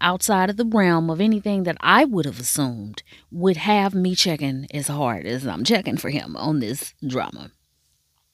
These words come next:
He is assuming more of the, basically, the wife is the dominant. And I love him. He wears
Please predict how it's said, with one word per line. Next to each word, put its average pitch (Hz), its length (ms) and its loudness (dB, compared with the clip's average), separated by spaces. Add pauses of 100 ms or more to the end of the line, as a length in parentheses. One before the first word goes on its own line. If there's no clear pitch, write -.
(920)
He 311 380 4
is 214 480 2 (800)
assuming 220 760 2 (100)
more 175 500 0
of 156 360 0 (120)
the, 151 560 0 (540)
basically, 240 680 2
the 190 100 -2
wife 208 300 4
is 202 140 -6
the 185 120 -4
dominant. 151 600 -2 (1000)
And 190 560 2 (180)
I 277 120 2
love 262 420 2
him. 220 560 2
He 165 380 -2
wears 254 580 2